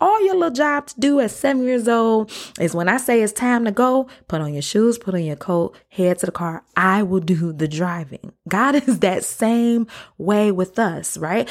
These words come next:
But we like, "Well, God, you know, I done, I done focused for two weeks. Where are my customers? Where are my clients? Where's all my millions of followers?" And he like, "Dude, I mean, <laughs>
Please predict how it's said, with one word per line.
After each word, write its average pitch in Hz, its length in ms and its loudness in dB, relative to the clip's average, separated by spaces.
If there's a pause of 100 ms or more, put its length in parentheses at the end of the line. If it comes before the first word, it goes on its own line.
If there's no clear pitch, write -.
(120)
But 196 100 4
we 285 160 2
like, 226 340 2
"Well, 175 100 4
God, 208 400 4 (120)
you 202 120 0
know, 196 120 2
I 180 140 0
done, 185 260 -2
I 175 100 2
done 170 280 -2
focused 233 460 0
for 160 260 0 (200)
two 262 220 0
weeks. 247 340 -2
Where 226 240 2
are 233 40 2
my 214 140 -2
customers? 170 480 -6
Where 226 200 2
are 226 40 0
my 190 120 -2
clients? 175 420 -6
Where's 233 340 2
all 190 140 0
my 185 120 0
millions 190 360 0
of 156 100 -4
followers?" 294 420 0
And 240 80 -2
he 403 100 -2
like, 330 240 -6
"Dude, 381 340 0
I - 40 -2
mean, 349 360 -10
<laughs> - 100 -6